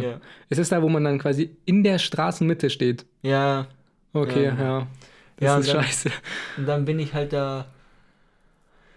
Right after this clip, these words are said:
Speaker 1: dachte ich, ich hab meine Tram gefunden,
Speaker 2: Mhm.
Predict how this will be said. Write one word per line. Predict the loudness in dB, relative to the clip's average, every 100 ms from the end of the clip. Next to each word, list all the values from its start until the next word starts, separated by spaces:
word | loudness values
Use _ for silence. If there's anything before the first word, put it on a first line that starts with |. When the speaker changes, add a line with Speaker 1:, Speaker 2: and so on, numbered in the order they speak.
| _ _ _
Speaker 1:
dachte | 0 0 2
ich, | 2 2 -4
ich | -6 -2
hab | 0
meine | 0 0 0 -2
Tram | -6 0 0
gefunden, | 2 4 4 4 0 0
Speaker 2:
Mhm. | 0 0 0